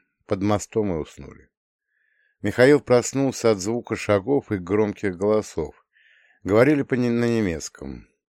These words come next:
Насколько Прилучный разобрал разговор, сегодня Финляндия вступила в войну на стороне Германии, а Турция объявила нейтралитет. «Турки хитрят, ждут, когда верхмахт захватит Кавказ и нефтепромыслы.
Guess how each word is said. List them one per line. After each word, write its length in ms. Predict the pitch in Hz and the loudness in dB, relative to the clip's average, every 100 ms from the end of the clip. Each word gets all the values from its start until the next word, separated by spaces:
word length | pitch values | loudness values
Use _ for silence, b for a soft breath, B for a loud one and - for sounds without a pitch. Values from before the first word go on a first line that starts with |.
| _ | _
Насколько 480 | 92 110 - 156 123 | -6 -2 0 0 -2
Прилучный 580 | - 113 117 127 - 98 | -2 0 0 -4 -6 -4
разобрал 440 | 90 101 98 107 | 0 0 2 2
разговор, 560 | 104 87 107 123 139 110 b b b b b | 0 0 2 4 2 0 b b b b b
сегодня 420 | - 139 160 147 | 4 6 8 6
Финляндия 680 | - 123 120 139 143 120 117 | 2 0 4 4 4 2 0
вступила 500 | - 113 117 117 113 | 0 -4 0 4 6
в 140 | 101 | 6
войну 380 | 95 107 107 131 | 4 6 4 2
на 120 | 120 | -2
стороне 420 | 98 107 104 104 95 | -2 0 0 0 0
Германии, 800 | 101 92 90 80 78 78 78 - | 0 0 0 -2 -6 -8 -10 -6
а 140 | 104 107 | -4 -4
Турция 640 | - 139 123 - 117 104 | -6 -6 -6 -2 2 2
объявила 500 | 92 98 92 92 87 | 2 0 0 0 0
нейтралитет. 800 | 85 85 80 78 76 - - - _ _ _ _ _ _ b b b b b b - | 0 -4 -6 -8 -8 -12 -16 -20 _ _ _ _ _ _ b b b b b b 6
«Турки 400 | 139 135 135 131 | 8 8 6 4
хитрят, 600 | 131 131 139 139 127 87 | 6 8 10 10 10 6
ждут, 400 | 92 113 135 117 | 2 4 4 4
когда 280 | 123 120 123 | 6 8 8
верхмахт 500 | 127 127 110 113 101 | 8 6 6 0 2
захватит 600 | 110 110 120 120 107 - | 2 4 6 6 6 4
Кавказ 640 | 120 110 - 135 131 - | 4 4 4 6 6 6
и 60 | 113 | 0
нефтепромыслы. 1000 | 113 - - 117 90 80 76 - 82 | 0 0 2 4 2 0 -8 -10 -10